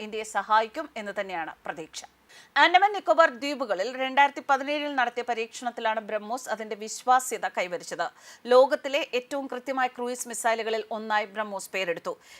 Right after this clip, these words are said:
ഈ അവകാശവാദത്തെ ബലപ്പെടുത്തുന്നതായിരുന്നു ആദ്യ പരീക്ഷണ വിക്ഷേപണം. ഭൗമോപരിതലത്തിൽ നിന്ന് തൊടുത്തുവിട്ട ബ്രഹ്മോസ് സമുദ്രത്തിൽ ചലിച്ചുകൊണ്ടിരിക്കുന്ന ലക്ഷ്യത്തിൽ കൃത്യമായി പതിച്ചു.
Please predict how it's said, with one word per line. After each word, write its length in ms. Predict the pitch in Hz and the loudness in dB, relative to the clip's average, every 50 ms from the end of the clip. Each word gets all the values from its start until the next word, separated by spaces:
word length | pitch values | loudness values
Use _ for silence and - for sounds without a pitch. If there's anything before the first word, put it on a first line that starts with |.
| _ - | _ -4
ഈ 140 | 302 330 | -2 0
അവകാശവാദത്തെ 880 | 381 - 247 277 277 294 277 302 302 294 - 294 277 262 247 247 - 254 | 2 4 6 6 6 6 6 6 4 4 4 4 4 4 4 4 0 0
ബലപ്പെടുത്തുന്നതായിരുന്നു 1040 | 240 233 233 226 233 233 254 240 233 254 247 247 240 233 202 196 180 196 233 294 - - | 0 2 4 2 2 2 0 -2 -2 -2 -2 2 4 6 6 4 4 0 -4 -4 -2 2
ആദ്യ 300 | 226 226 233 220 208 233 226 233 | 2 2 2 0 -2 -6 -6 -6
പരീക്ഷണ 540 | 214 202 220 220 - - - 226 220 262 | -6 -6 -8 -10 -12 -12 -10 -6 -4 -4
വിക്ഷേപണം. 560 | 202 180 - - - 185 180 175 165 165 160 - _ - - - - _ - | -4 -4 -6 -8 -6 -6 -6 -4 -6 -6 -8 -8 _ -20 -20 -20 -16 _ 8
ഭൗമോപരിതലത്തിൽ 800 | 277 294 320 349 359 359 359 330 349 339 330 320 311 311 320 302 | 10 10 10 10 10 8 6 6 6 2 2 2 2 0 -2 -4
നിന്ന് 200 | 294 294 277 285 277 | -4 -4 -4 -2 0
തൊടുത്തുവിട്ട 420 | 285 254 240 - 254 226 226 220 202 | 0 -2 -2 -2 -4 -6 -4 -4 -4
ബ്രഹ്മോസ് 480 | 190 196 196 190 190 208 254 339 - - - - - | -4 -2 -2 -2 -2 -2 -2 -2 -4 -8 -18 -18 -6
സമുദ്രത്തിൽ 540 | - - 320 311 320 277 311 370 - 381 370 | 2 4 4 4 4 2 -2 -2 -2 -2 -4
ചലിച്ചുകൊണ്ടിരിക്കുന്ന 840 | 359 - 320 285 285 247 302 294 294 262 254 254 254 254 254 262 - - | -2 0 0 -2 0 -2 -4 -4 -4 -4 -6 -6 -4 0 0 0 0 0
ലക്ഷ്യത്തിൽ 480 | 240 240 226 - - - - - 170 240 | -2 -6 -6 -6 -8 -8 -8 -8 -8 -8
കൃത്യമായി 520 | - - 254 247 - 262 226 214 180 202 - - | -8 -8 -8 -4 -4 -4 -2 -2 -2 -2 -2 -2
പതിച്ചു. 320 | 185 180 202 - - - | -2 -2 -4 -8 -12 -12